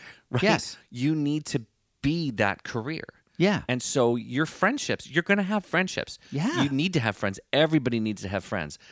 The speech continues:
Speaker 1: They should be musician friends.
Speaker 2: Yeah. Music
Speaker 1: Or
Speaker 2: industry
Speaker 1: music
Speaker 2: friends.
Speaker 1: industry friends. Not because you're gonna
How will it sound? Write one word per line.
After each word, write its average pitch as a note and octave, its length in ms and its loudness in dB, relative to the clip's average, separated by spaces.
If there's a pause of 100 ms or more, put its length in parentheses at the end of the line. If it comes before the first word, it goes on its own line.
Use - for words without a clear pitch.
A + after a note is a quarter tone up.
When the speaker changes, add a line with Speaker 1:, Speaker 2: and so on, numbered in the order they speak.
(160)
Speaker 1:
They C#3+ 100 0
should D#3 200 -4
be D3 100 0
musician A#2 440 0
friends. - 440 -14
Speaker 2:
Yeah. D3 260 0 (220)
Music E3 280 6
Speaker 1:
Or A#2+ 180 8
Speaker 2:
industry E3 440 4
Speaker 1:
music A2+ 120 0
Speaker 2:
friends. - 40 -2
Speaker 1:
industry A#2 380 0
friends. - 460 -10 (500)
Not B2+ 240 0
because F3+ 340 -4
you're F#3 120 -6
gonna F3+ 200 -6